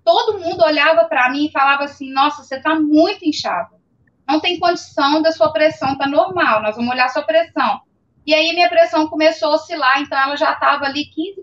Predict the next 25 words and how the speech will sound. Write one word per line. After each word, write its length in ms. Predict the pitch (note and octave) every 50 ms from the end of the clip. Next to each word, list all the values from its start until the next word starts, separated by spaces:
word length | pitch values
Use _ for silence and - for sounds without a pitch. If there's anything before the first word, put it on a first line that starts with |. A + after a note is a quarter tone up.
| -
por 160 | - D#4 D4+ C#4
nove, 600 | C4 A#3 A#3 A#3 C4 C4+ C#4+ - - D#4 D#4+ - _ _ _ _ _ _ _ _ _ _ _
e 360 | A#3+ B3 B3+ B3+ B3+ B3 B3+
eu 60 | C4 C4
senti 400 | - - D4 D4+ - - D#4 D4
muita 560 | C#4+ D4+ D#4+ F#4+ G#4+ - G4+ G4+ G4 C4 A3+
dor 280 | C4+ C4+ C#4 D4 D#4 D#4
ao 200 | D4+ D#4+ D#4+ -
ponto 340 | D4+ C#4 C#4+ D4+ - - _
de 140 | - -
tomar 240 | - C#4+ C#4 C#4 C#4
morfina 720 | C#4 C#4+ D4+ F4 F4 - - - - C#4+ D4 D#4+ E4 D#4+ D#4+
e 80 | D#4+
não 180 | D4+ C#4+ C#4+ D4+
resolver. 760 | D4+ D4+ D4 D#4 D#4 D#4+ D#4+ - - B3+ B3 B3+ C#4+ E4+ - _ _ D#4 - _ _ _ _ _ _ _ _ _ _ _ _
Então, 340 | A#3 A#3+ - B3+ B3 B3 C4
eu 180 | C4+ C#4 C#4+
ficava 460 | C#4 - - - C4+ C4 C4+ C#4 D4 -
deitada, 600 | D4 D4 D4 D4 - B3+ B3+ C4 C#4 C#4 C#4+ -
tava 260 | - C#4 C4+ C#4 C4+
difícil, 600 | A#3 C#4 - - - C4 C4 C#4 C#4 - - -
sentada 680 | - - C#4 C4+ C4+ - - B3+ B3+ C4+ C#4 C#4 C#4
piorava, 760 | - - D4 C#4 C4+ C4+ C4 B3 A#3 A#3 A#3+ B3+ C4 B3 B3 C#4
em 120 | C#4 D4+
pé. 560 | - - _ C4+ B3+ B3 C4 C4+ D4 D#4 -